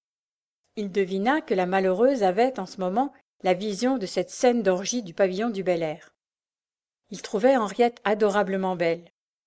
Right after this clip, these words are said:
mais il ressentait autant de respect pour sa douleur que d'admiration pour sa beauté. Et s'inclinant devant elle, il dit, comme s'il se fût adressé à quelque fille de grande maison : «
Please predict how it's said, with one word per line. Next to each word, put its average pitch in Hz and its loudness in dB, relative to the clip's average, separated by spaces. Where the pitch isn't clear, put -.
mais 214 -6
il 208 0
ressentait 247 2
autant 240 4
de 196 0
respect 202 0
pour - -10
sa 254 2
douleur 202 0
que 196 -8
d'admiration 196 0
pour 185 -10
sa 185 -2
beauté. 170 -12
Et 180 -10
s'inclinant 208 -2
devant 190 -2
elle, 247 2
il 185 -10
dit, 208 -10
comme 285 2
s'il 269 -6
se 202 -4
fût 247 -8
adressé 185 0
à 196 2
quelque 196 -4
fille 233 -10
de 180 -2
grande 208 -6
maison : « 185 -8